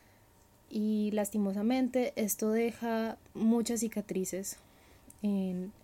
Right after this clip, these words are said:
en el desarrollo psicológico de estas personas. Como Tei lo expresa, él siente que de alguna forma le truncaron este proceso de maduración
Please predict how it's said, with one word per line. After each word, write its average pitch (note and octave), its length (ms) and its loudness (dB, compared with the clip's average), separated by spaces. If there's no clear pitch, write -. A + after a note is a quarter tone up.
en A3 80 2
el G#3 100 2
desarrollo G3+ 440 0
psicológico G3+ 800 0
de G3+ 140 2
estas - 260 -8
personas. G#3+ 680 -2
Como G#3 360 4
Tei F#3+ 320 0
lo F#3+ 100 2
expresa, A3+ 680 0
él A3 140 0
siente A#3+ 580 2
que G#3 300 0
de G3 80 2
alguna F#3+ 320 0
forma A3+ 400 2
le G#3+ 100 2
truncaron G3+ 680 2
este A3 320 2
proceso G3 480 -2
de G3 100 0
maduración G#3 800 0